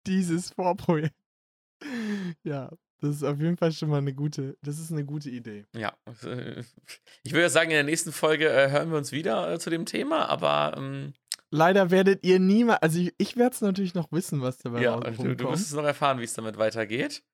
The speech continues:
Speaker 1: Ich werde, ich freue mich drauf, ihr werdet's leider nie erfahren. Es sei denn,
Speaker 2: Es sei denn, es geht irgendwann weiter und ihr
Speaker 1: ihr
Speaker 2: erinnert uns dran, dass wir das noch
Speaker 1: fundraised
Speaker 2: erzählen müssen.
Speaker 1: uns einhunderttausend Euro und wir können ein Jahr lang damit unseren Lebensunterhalt finanzieren.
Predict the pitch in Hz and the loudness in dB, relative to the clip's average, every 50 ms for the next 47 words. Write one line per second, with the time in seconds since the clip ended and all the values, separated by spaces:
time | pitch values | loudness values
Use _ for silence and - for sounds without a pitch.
0 | _ _ _ _ _ - - - - - - - 170 147 147 156 156 165 165 165 | _ _ _ _ _ -16 -14 -12 -10 -4 -2 -2 0 2 4 6 6 6 4 2
1 | - - _ - 143 - - - 151 156 175 185 165 160 - - - 127 117 127 | -2 -2 _ 0 0 0 -2 2 4 4 6 6 6 4 2 2 0 2 2 2
2 | 147 147 - - 165 160 151 151 151 151 147 - - 135 135 135 135 131 131 127 | 2 0 2 2 4 6 6 6 6 4 2 2 2 2 2 4 4 2 2 0
3 | 120 123 123 - 110 107 107 107 117 117 131 147 - _ 139 143 - - 156 165 | 0 -2 -4 -4 -6 -6 -6 -6 -8 -10 -12 -14 -4 _ 0 0 2 4 6 6
4 | 165 190 220 247 220 175 165 160 160 175 220 285 339 311 - 131 135 139 151 - | 8 8 6 6 6 6 6 6 6 6 4 2 0 2 2 2 2 2 2 -2
5 | - - - 151 151 143 139 131 117 135 147 165 - - 180 175 - 156 151 143 | -4 -2 0 0 0 0 0 2 4 2 2 2 0 0 0 2 2 2 0 -2
6 | - - 147 160 156 147 180 202 - - 135 147 143 190 208 240 247 220 214 120 | -2 0 2 4 4 6 6 6 6 6 4 4 4 4 4 4 2 0 0 2
7 | 127 127 160 160 165 175 185 220 254 262 240 - - - 120 113 107 107 107 104 | 4 4 6 6 6 6 6 6 4 4 2 -2 -4 -4 -4 -4 -4 -6 -8 -10
8 | - 113 110 175 196 214 226 233 254 262 - - - _ 160 175 190 208 226 220 | -10 -4 0 2 2 2 2 0 -2 -4 -6 -10 -2 _ 2 2 4 2 2 4
9 | 220 214 214 196 - 196 190 185 185 175 - - 165 190 202 175 170 180 185 165 | 4 4 2 4 4 4 4 4 2 0 2 4 4 6 6 6 6 4 4 4
10 | 170 170 165 160 170 170 175 170 - 165 160 156 - - 143 151 175 190 196 185 | 2 2 0 0 0 0 0 0 0 -2 -4 -4 -2 0 2 4 4 4 6 6
11 | 170 165 165 160 156 147 147 147 143 139 143 139 127 139 139 139 135 131 139 156 | 6 6 6 6 6 4 4 4 2 2 2 0 -2 -2 0 0 0 2 4 4
12 | 170 175 156 - 135 135 135 139 127 127 123 117 117 - 131 123 123 123 131 - | 4 2 0 -2 -4 -2 0 2 2 2 2 0 0 -2 -4 -4 -4 -4 -4 -6
13 | - - 127 123 131 156 185 | -6 -4 -4 -2 -2 -4 -4